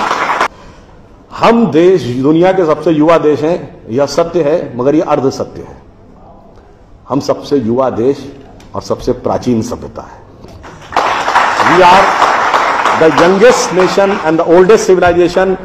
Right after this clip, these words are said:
तो एक गौरवशाली हमारा भूतकाल है और एक शानदार भविष्य है जो हमारी प्रतीक्षा कर रहा है। पंक्ति कहकर समाप्त करूंगा कि गौरवशाली था भूत,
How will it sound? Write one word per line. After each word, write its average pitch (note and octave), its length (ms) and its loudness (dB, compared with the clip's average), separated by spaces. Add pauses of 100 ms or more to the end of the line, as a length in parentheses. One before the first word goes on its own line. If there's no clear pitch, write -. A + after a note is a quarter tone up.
(340)
तो C3 120 2
एक D3 180 2
गौरवशाली F3 600 2
हमारा D#3 400 2
भूतकाल D#3 760 -2
है D3 320 -2 (500)
और C#3+ 100 4
एक D3+ 80 2
शानदार F3+ 500 2
भविष्य D3+ 420 -2
है B2+ 380 -2 (260)
जो B2 140 0
हमारी C#3 220 0
प्रतीक्षा B2+ 440 -4
कर C3+ 160 -4
रहा C3+ 140 -2
है। C3+ 160 -2
पंक्ति C3 260 -4
कहकर A#2+ 240 0
समाप्त C3 360 -6
करूंगा D#3 300 0 (500)
कि G#2+ 80 -6
गौरवशाली D3+ 680 4
था C3+ 180 -2
भूत, A#2 280 -2